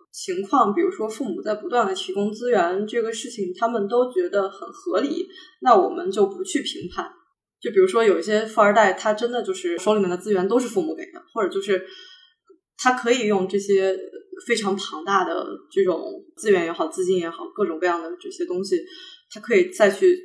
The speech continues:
另起一摊儿，然后再去做自己的事业，这可能也不是我们讨论的范围。我们想的更多的还是，就是如果你主观意识上想要去独立，但什么阻碍了你，或者什么阻挡了你，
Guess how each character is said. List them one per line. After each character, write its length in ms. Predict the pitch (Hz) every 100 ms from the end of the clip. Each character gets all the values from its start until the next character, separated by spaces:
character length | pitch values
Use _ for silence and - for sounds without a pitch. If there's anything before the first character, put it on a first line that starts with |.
| -
另 180 | 214 208
起 200 | 190 -
一 200 | - 180 -
摊 100 | -
儿， 280 | 190 208 208
然 120 | 170
后 480 | 175 208 185 170 -
再 120 | - 185
去 400 | 180 185 180 -
做 180 | 202 180
自 80 | 190
己 80 | 175
的 80 |
事 260 | 180 - 220
业， 260 | 190 175 - - _ _ _
这 120 | -
可 120 | 247
能 140 | 175 165
也 380 | 196 277 339 320
不 60 | 180
是 120 | 240
我 80 | -
们 100 | 196
讨 160 | 196
论 120 | 160 170
的 80 | 160 165 -
范 200 | 214 -
围。 180 | - - _ - - -
我 100 | 185
们 260 | 170 190 247
想 640 | 254 - - - 175 -
的 100 | -
更 200 | - 233
多 160 | 214 233
的 80 | 196
还 160 | 190
是， 320 | 185 226 208 - - -
就 100 | -
是 240 | 240 233 190
如 120 | 190
果 140 | 247 208
你 140 | 226
主 160 | 214 185
观 240 | 196 254
意 60 | 277
识 100 | 196
上 200 | 196 -
想 380 | - 180 -
要 240 | - 233 202
去 240 | - -
独 120 | 185 - -
立， 340 | 185 - -
但 180 | 202 190
什 140 | -
么 180 | 175 190
阻 300 | 202 - -
碍 180 | 180 233
了 160 | 202 -
你， 140 | -
或 160 | - 202
者 80 |
什 140 | 180 -
么 100 | 202
阻 200 | - 190
挡 180 | 240 -
了 80 |
你， 240 | - -